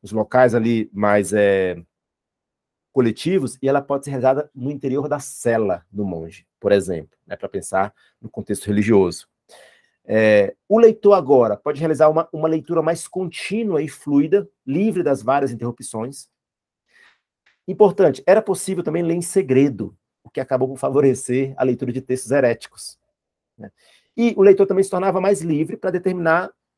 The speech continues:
a sua leitura, inclusive porque ele pode, podia ler em segredo, né? De conjunto, então, a leitura silenciosa acaba por favorecer a atividade intelectual mais concentrada e menos fragmentária.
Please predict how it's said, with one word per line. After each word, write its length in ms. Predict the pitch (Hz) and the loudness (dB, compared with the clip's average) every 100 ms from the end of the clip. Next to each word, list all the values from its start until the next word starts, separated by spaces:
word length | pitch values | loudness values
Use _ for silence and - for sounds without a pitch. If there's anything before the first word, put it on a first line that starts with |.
| _ _ | _ _
a 80 | 160 | -8
sua 180 | - 120 | 0 0
leitura, 500 | 196 208 220 120 - _ _ _ _ _ | 0 -2 -2 -2 -4 _ _ _ _ _
inclusive 240 | 147 127 | -8 -2
porque 200 | 156 170 | -2 0
ele 80 | 175 | -2
pode, 280 | 185 147 147 | -2 -2 -4
podia 440 | - 151 110 175 | -4 -4 2 4
ler 160 | 151 165 | 4 2
em 60 | |
segredo, 540 | - 131 104 98 90 _ _ | 0 -2 0 -2 -4 _ _
né? 140 | 101 - _ - - _ _ _ _ _ _ _ _ _ _ _ - | -20 -20 _ -20 -20 _ _ _ _ _ _ _ _ _ _ _ -2
De 160 | 269 | 0
conjunto, 540 | 277 190 139 151 143 131 | 4 4 4 0 0 -2
então, 400 | 110 185 214 - | 0 2 2 4
a 100 | 165 | 6
leitura 280 | 190 208 208 | 6 4 -4
silenciosa 460 | 185 190 180 180 | -4 -4 0 0
acaba 180 | 175 180 | -2 -4
por 100 | 196 | -4
favorecer 560 | - 175 196 196 - 185 | -4 2 4 4 0 -2
a 60 | |
atividade 520 | 185 175 180 165 156 | -4 -4 2 4 4
intelectual 420 | 156 165 - 160 160 | 0 -6 2 4 4
mais 240 | 165 165 | 2 -2
concentrada 760 | - 170 185 165 139 139 151 | -8 -8 -6 -4 0 2 0
e 20 | 160 | -4
menos 240 | 156 156 | -6 -6
fragmentária. 800 | 156 151 165 175 170 123 113 | -8 -6 -6 -6 0 0 0